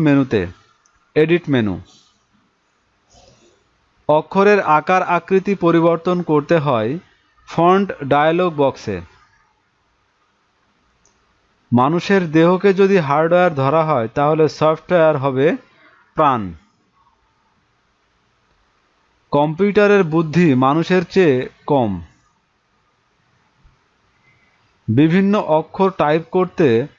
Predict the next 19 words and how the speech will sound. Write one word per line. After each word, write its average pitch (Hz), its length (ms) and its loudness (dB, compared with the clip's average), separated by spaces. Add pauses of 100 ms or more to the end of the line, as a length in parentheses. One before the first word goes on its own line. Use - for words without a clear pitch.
(340)
বোর্ডের 175 360 2
কোথায় 185 360 -2
চাপ 160 260 -2
দিতে 147 280 -2
হয়? 110 280 -2 (640)
বোতামে। 127 500 -2 (2000)
কত 165 240 0
সালে 196 400 0
অ্যাপল 151 540 0
অপারেটিং 175 460 0
সিস্টেম 185 600 -2 (240)
সেভেন 165 440 0
পয়েন্ট 180 400 0
জিরো 160 300 2
প্রবর্তন 165 560 -2
করেন? 101 380 -4 (680)
উনিশশো 165 500 2
একাত্তর 156 440 -4
সালে। 95 340 -6